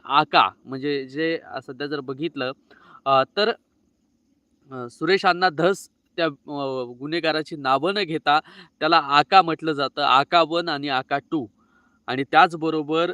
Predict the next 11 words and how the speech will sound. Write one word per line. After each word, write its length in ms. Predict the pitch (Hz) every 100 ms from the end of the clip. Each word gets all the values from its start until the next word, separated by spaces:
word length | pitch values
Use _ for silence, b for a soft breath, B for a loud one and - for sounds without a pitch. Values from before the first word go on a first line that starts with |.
| -
आता 220 | 143 156
कुणीतरी 400 | 156 156 156 165 160
मुन्नीचं 560 | 147 156 180 208 214
सुद्धा 320 | 208 165 165 170
नाव 220 | 156 160
अ, 760 | 147 143 131 131 127 - 143 139
त्यांनी 200 | 135 139
घेतलं 280 | 131 123 123
होतं. 200 | 123 127
म्हणजे 180 | 139 135
आका, 440 | 113 135 - 185